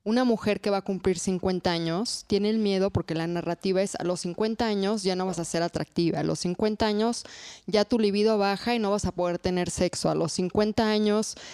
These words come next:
este, no, no vas a tener pegue cuando vayas a, a un restaurante. Aunque estés casada, aunque estés feliz, nos gusta coquetear como mujeres.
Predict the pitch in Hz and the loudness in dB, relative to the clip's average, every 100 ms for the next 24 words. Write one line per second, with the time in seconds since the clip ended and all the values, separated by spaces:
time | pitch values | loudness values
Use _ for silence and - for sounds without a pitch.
0 | - - - 175 - 196 190 - 190 196 | -18 -10 -2 -2 -2 -2 -2 0 2 4
1 | 202 208 - 208 202 202 220 196 - 175 | 4 2 -2 2 4 4 4 2 -2 0
2 | 185 190 - 190 180 202 180 170 165 180 | 0 0 0 2 2 2 0 0 0 0
3 | 185 185 170 160 147 - - - 175 180 | -2 -2 -2 -2 -4 -10 -20 -4 0 2
4 | 196 202 - 170 180 185 185 190 208 - | 2 0 2 2 2 2 2 2 -2 -2
5 | 277 - 294 247 226 233 202 - 208 - | -2 0 0 2 2 2 0 0 -2 0
6 | 226 220 208 285 208 185 175 185 - 196 | 0 2 2 2 2 2 2 2 0 2
7 | 156 139 - 156 131 - - 151 147 151 | 0 0 -2 0 0 -4 -4 -2 -2 -4
8 | - 147 - - | -4 -4 -6 -10